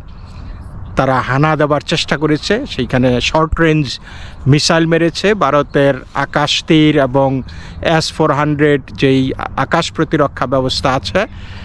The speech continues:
সেইগুলি দিয়ে তারা সেগুলি প্রতিহত করেছে।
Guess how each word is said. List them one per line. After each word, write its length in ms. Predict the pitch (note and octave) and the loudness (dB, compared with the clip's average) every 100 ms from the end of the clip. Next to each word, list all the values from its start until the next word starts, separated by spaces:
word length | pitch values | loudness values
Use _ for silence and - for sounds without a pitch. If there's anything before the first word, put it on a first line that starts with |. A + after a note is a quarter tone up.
| - - - | -12 -12 -4
সেইগুলি 500 | - F#3 F3+ F#3+ F3+ | 2 4 4 4 4
দিয়ে 240 | F3 F3 | 4 4
তারা 400 | E3+ D#3 D3+ C3+ - - | 4 2 2 0 -4 -6
সেগুলি 340 | - C#3+ C#3+ | 0 4 4
প্রতিহত 500 | - E3+ F#3 D3 - | 2 0 2 2 0
করেছে। 500 | C3 C3 B2+ - A#3+ | 0 2 2 0 -2